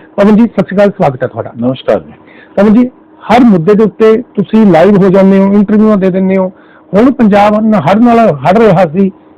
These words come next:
Speaker 1: ਤੇ ਤੁਹਾਡੀ ਸ਼ਿਵ ਸੈਨਾ, ਤੁਹਾਡੇ ਸ਼ਿਵ ਸੈਨਿਕ ਕਿੱਥੇ ਸੀ?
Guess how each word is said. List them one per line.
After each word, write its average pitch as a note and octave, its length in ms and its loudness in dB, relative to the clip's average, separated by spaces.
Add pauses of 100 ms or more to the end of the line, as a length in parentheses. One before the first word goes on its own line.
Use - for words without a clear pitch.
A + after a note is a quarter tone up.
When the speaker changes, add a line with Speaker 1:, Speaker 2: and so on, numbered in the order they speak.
(100)
Speaker 1:
ਤੇ G#3+ 100 -2
ਤੁਹਾਡੀ F#3+ 380 -2
ਸ਼ਿਵ G3 260 -2 (100)
ਸੈਨਾ, G#3 240 2
ਤੁਹਾਡੇ G3 380 -2
ਸ਼ਿਵ G3+ 200 -4 (100)
ਸੈਨਿਕ F#3 300 -2
ਕਿੱਥੇ F#3 300 -10
ਸੀ? C3+ 220 -8